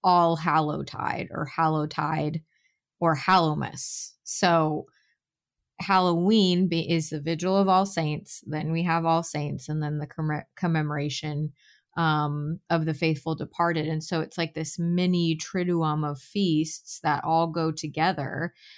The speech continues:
Um, and it's, it, what you were saying, Father, it's this beautiful,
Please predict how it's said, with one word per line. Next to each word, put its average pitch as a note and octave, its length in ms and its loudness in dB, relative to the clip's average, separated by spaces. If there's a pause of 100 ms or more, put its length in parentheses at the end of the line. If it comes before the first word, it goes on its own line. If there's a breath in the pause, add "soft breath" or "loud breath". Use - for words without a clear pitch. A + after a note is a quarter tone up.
(280 loud breath)
Um, D#3+ 640 2 (160)
and E3 640 2 (640)
it's, - 460 -2 (300)
it, - 240 -8
what G3+ 200 4
you F#3+ 100 6
were F3+ 100 4
saying, A3 340 4
Father, D#3+ 400 2
it's D#3+ 240 -2
this E3+ 240 -4
beautiful, F#3 1040 2